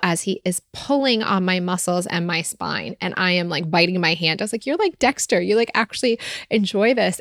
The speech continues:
at the same time that you're, like, making me in such pain." But he goes, "This is, you know, your muscles wrapped around your spine. It needs to be untwisted." It was twisted and I needed to untwist it. And so it felt incredibly painful.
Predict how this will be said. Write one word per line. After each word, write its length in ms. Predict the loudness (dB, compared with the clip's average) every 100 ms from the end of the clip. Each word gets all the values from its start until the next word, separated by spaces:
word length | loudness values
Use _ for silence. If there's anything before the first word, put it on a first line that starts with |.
| -2
at 120 | 0
the 100 | 0
same 240 | 2 2
time 300 | 4 2 2
that 100 | -2
you're, 140 | -2 0
like, 180 | 0 0
making 300 | 0 2 2
me 120 | 2
in 100 | 2
such 240 | 0 0
pain." 280 | 2 2 2
But 80 | 0
he 60 |
goes, 260 | 0 -2 -4 -14 -16 -18 _
"This 180 | -2 0
is, 260 | 0 -2 -6 _ _ -20 -20 _
you 140 | 2 4
know, 280 | 4 0 -4 -6
your 220 | 4 6 8
muscles 520 | 6 4 4 2 4
wrapped 340 | 4 4 2
around 260 | 0 2 0
your 120 | -2
spine. 480 | -2 0 2 2 -2
It 160 | -2
needs 240 | 0 0 0
to 80 | 0
be 240 | 0 -2 0
untwisted." 1300 | 2 2 0 -4 _ _ 0 2 2 -2 -2 -4 -2
It 80 | 0
was 180 | 0
twisted 560 | 0 -2 -2 0 0 0
and 100 | -2
I 60 | 0
needed 220 | 0 -2
to 100 | -2
untwist 480 | 0 0 -2 -4 -4
it. 80 | -4
And 100 | -4
so 140 | 0 0
it 140 | 0
felt 320 | 2 2 4
incredibly 540 | 0 -2 2 4 4 2
painful. 520 | 0 -2 -4 -4